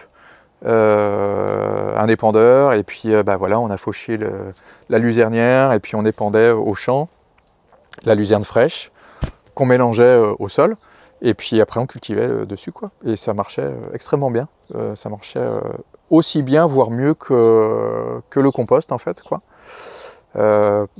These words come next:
bah, c'est pas le même produit, mais du coup, euh, sur la culture en elle-même, ça marchait très bien. Et on voyait aussi des bons résultats sur les reliquats, euh, sur les cultures suivantes, en fait, quoi, quand on faisait nos, nos rotations. Donc, euh, donc on est parti là-dessus.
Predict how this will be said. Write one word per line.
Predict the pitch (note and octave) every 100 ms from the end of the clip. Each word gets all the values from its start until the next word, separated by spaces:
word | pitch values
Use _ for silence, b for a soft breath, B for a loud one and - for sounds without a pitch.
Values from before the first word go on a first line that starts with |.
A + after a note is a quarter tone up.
| A2+
bah, | G#2
c'est | -
pas | -
le | A#2+
même | A#2
produit, | G#2+ - A2+ C3+ F3+
mais | C#3
du | A2+
coup, | A2 - C#3+ C#3+
euh, | A#2 A2+ A2 A2 A#2 A2+ - - F2+ -
sur | - B2+
la |
culture | B2 C#3 - C#3+
en | C3
elle-même, | B2+ C#3+
ça | D3 A#2+
marchait | A2+ C3+
très | - C3+
bien. | A#2+ C#3 D#3+ F3+ -
Et | C#3 D#3+
on | C3 A2 A2
voyait | G#2+ A2+ B2+
aussi | A#2 C#3
des | A2+
bons | B2+
résultats | C#3 A#2 A2 D3
sur | - G#2+
les | G#2+
reliquats, | B2+ C3 - C3+ C#3
euh, | G#2 G#2
sur | -
les | G#2+
cultures | - A2 C3+ A#2+ G#2
suivantes, | - B2+ B2 -
en | G2+
fait, | - -
quoi, | - - B B B B B B B
quand | -
on | A2+
faisait | - A2 A2
nos, | - A#2+ A#2
nos | A2+
rotations. | G#2+ A2 G#2+ - G#2+ _ B B B B B
Donc, | A#2+ B2 C#3+ -
euh, | B2 A#2+ A#2+ A2+
donc | A#2 -
on | A#2
est |
parti | A2+ - -
là-dessus. | A2+ - C#3+